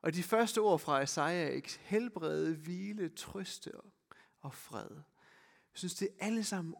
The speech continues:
ord, som har sådan en karakter af restitution. De har sådan en karakter af,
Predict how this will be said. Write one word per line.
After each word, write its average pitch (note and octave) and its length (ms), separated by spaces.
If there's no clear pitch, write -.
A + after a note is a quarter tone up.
ord, F#3+ 540
som - 180
har F3 140
sådan E3+ 180
en D3+ 80
karakter D3+ 680
af C3+ 240
restitution. C3+ 800
De E3+ 60
har F3+ 140
sådan F#3 220
en - 40
karakter D#3+ 680
af, D3+ 360